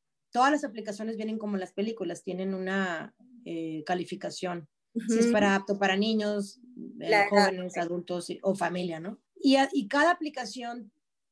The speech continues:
Speaker 1: te viene una descripción qué es lo que contienen estas aplicaciones. Y ahí tú como mamá o papá ya decides si quieres que tu hija o tu hijo de once años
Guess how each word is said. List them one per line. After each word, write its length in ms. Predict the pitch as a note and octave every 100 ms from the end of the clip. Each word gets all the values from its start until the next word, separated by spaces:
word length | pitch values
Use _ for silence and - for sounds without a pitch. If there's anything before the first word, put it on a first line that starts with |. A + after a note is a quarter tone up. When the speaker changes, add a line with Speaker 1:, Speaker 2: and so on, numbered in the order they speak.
| _ -
Speaker 1:
te 120 | A3+
viene 420 | A3+ A#3 B3+ B3+
una 200 | A#3 A3+
descripción 560 | A#3 G#3 G3+ A#3 A3 G#3+
qué 100 | G#3+
es 100 | G#3
lo 100 | A3+
que 140 | A3
contienen 580 | G3+ F#3 F3 G3 F#3+ F#3
estas 260 | F3 F3+ -
aplicaciones. 800 | F#3 F3 F#3 F3+ G#3 G3 - -
Y 140 | - B3
ahí 220 | D4 E4
tú 100 | D#4
como 220 | D4 C#4
mamá 300 | C#4 A3+ A3+
o 60 | A3+
papá 340 | A#3 G#3+ A3+
ya 160 | A3+ G#3+
decides 600 | G#3+ G3+ A#3 G#3+ A3 C#4
si 180 | - - -
quieres 220 | G3 F#3+
que 100 | G3+
tu 220 | G3+ G3
hija 380 | F#3+ F#3 - F#3+
o 80 | F#3
tu 100 | F3+
hijo 260 | F3 - F#3
de 80 | F3+
once 240 | F#3 A3
años 440 | G#3 F3+ G#3 -